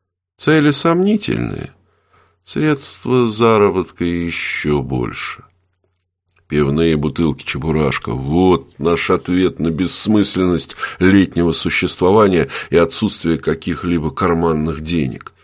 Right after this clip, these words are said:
Это же сделало нас чуточку увереннее в себе и даже взрослее. Было занятно.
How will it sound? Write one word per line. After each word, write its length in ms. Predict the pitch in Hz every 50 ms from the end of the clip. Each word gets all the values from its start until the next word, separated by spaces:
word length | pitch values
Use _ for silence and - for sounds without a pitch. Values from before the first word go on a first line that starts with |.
| _ _ _ _ _ _ _ _ _ _ _ _
Это 320 | - 87 95 - - 98
же 160 | 101 113 117
сделало 520 | 95 78 76 85 90 90 98 101 101 101 95
нас 400 | 92 90 85 - - - - - -
чуточку 500 | - 98 92 - 92 - - - - 82
увереннее 720 | 80 76 73 71 78 85 90 90 85 80 76 76 71 71
в 80 | 67 -
себе 440 | - - 64 62 69 82 98 - - - - - - _ _ -
и 80 | -
даже 380 | 62 62 67 69 67 65 69 65
взрослее. 760 | 64 71 73 78 78 - - 101 117 117 90 65 - - - _ _ _ _ _ _ _ _ _ _ _ -
Было 300 | 69 - 113 120 107 92
занятно. 720 | 92 117 135 147 160 151 113 - - - - - - -